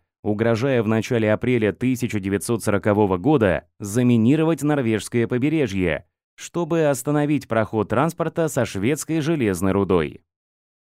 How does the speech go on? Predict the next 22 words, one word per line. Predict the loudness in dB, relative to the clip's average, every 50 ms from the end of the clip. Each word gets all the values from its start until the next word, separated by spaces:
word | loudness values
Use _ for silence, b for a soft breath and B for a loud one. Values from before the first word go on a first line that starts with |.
| _ _ _ -12
Девятого | -8 -6 -2 0 2 2 2 2 2 2 2 2 2
апреля | 2 2 2 2 4 4 2 2
тысяча | 2 0 -2 -2 -2 -2 -4 -4 -2
девятьсот | 0 0 2 0 0 0 -2 -2 -2
сорокового | 0 0 0 0 2 2 4 4 4 4 4 2
года | 2 4 2 4 4 4 2 2
вермахту | 2 2 2 2 2 4 2 2 0 0 -2 -2 -2
удалось | 0 2 2 2 2 2 2 0 0 -2 -6
захватить | -6 -4 -4 -4 -2 -2 0 -2 0 0 -2 -2 -2 2
Нарвик. | 2 2 4 2 2 0 -2 -4 -4 -8 -20 -20 _ _ _ _ _ _ _ -2
Немецкая | 2 4 4 4 2 0 0 0 0
эскадра, | 0 0 -2 -2 -2 0 0 2 0 0
состоявшая | 0 -2 -4 -4 -2 0 0 0 0 -2 -2 -2 -2 -2
из | -2 -2 -4
тех | -4 -4 -4 -4 -4
десяти | -6 -4 -4 -2 0 0 -2 -2 0 0
обреченных | 0 2 2 0 0 0 0 0 2 2 2 2 0
эсминцев, | -2 -2 0 0 2 2 0 0 0 0 -2 -2 -4 -14 _ _ _ _ _
высадила | -8 -4 -2 0 0 0 0 -2 -4 -2 2 2
на | 4 4 2
сушу | 2 0 -4 -4 -2 -2 -2
десант | -2 -2 -2 -2 0 0 0 0 0 -2 -4 -10